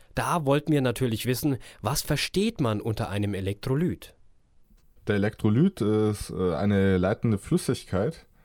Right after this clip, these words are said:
Speaker 2: bestehend aus einem Lithiumsalz in Lösungsmitteln, der den Stromtransport in der Batterie ermöglicht.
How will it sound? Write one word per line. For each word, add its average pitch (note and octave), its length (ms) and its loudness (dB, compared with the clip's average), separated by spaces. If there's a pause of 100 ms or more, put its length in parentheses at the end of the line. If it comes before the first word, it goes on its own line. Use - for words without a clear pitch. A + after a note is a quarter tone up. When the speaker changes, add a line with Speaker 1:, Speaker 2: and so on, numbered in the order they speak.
(160)
Speaker 2:
bestehend A#2 640 -2
aus F#2 840 0
einem G2 160 4
Lithiumsalz C3 960 0
in G2+ 120 4
Lösungsmitteln, C#3+ 880 2 (640)
der G2+ 420 4
den F#2+ 440 4
Stromtransport A#2 760 0
in G#2+ 80 2
der G2 80 6
Batterie F2+ 440 2
ermöglicht. D#2 580 4